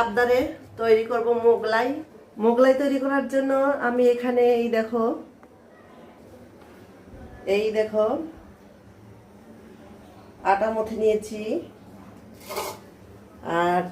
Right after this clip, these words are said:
এখানে এই দেখো ডিম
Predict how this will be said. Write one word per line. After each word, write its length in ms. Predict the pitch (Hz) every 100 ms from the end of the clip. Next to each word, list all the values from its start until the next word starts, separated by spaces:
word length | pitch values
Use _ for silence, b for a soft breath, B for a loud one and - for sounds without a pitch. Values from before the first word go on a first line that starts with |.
| -
এখানে 340 | 190 208 214 208 226 - - - - - - - - - - - - - - 185
এই 80 | 196 208
দেখো 240 | 202 202 226 254 208 160
ডিম 360 | 196 208 214